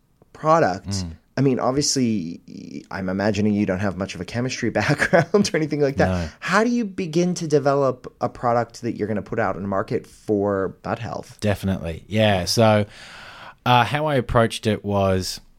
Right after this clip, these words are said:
Speaker 2: uh, I was lucky enough to have a friend who had started two very successful cosmetic brands.
Speaker 1: Oh, right, okay.
Speaker 2: Yeah, uh, and, uh,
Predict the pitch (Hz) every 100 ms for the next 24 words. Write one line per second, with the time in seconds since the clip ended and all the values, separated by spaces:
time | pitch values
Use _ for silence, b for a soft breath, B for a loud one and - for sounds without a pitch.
0 | _ _ _ _ _ - - - _ -
1 | 98 95 92 92 - - 101 95 113 113
2 | 104 90 87 - - _ _ - 95 85
3 | 90 85 - 87 85 82 90 - 90 85
4 | - - 87 80 - 98 92 87 85 -
5 | 87 90 87 - - 87 - 82 80 -
6 | 85 82 76 - 78 80 95 131 - 151
7 | 147 156 - - - 85 - 90 85 80
8 | - - 85 80 78 73 - - B B
9 | B B 92 90 85 85 85 82 - -
10 | - _ _ _ _ _ _ _ _ _
11 | _ 101